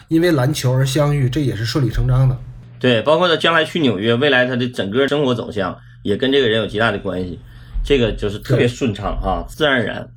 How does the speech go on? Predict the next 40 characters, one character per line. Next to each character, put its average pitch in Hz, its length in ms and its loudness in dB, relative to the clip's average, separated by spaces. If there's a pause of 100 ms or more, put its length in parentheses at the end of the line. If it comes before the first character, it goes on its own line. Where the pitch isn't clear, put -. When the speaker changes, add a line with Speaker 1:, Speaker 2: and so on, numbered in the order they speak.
Speaker 2:
就 147 180 -2
觉 104 140 -2
得 107 100 2
特 117 140 -2
别 107 100 0
高 98 180 -2
效， 104 300 -6
这 123 180 0
真 120 200 0
的 120 80 2
值 107 160 -10
得 95 100 -4
学 95 160 -8 (100)
习， - 200 -18
这 - 100 -12
个 92 60 -8
段 - 160 -12
落。 120 120 -14 (320)
Speaker 1:
下 226 220 0
一 - 20 0
场 131 140 4
戏 131 100 0
啊， 107 220 -2
是 143 180 -2
三 202 240 2
十 202 140 -6
七 202 260 -6
分 196 200 -2
四 185 180 -4
十 160 100 -4
四 170 200 -4
秒 110 160 -2
到 143 200 -2
三 180 240 -2
十 180 120 -8
九 104 180 -2
分 151 200 0
零 135 140 0
一 185 140 0
秒， 156 320 -4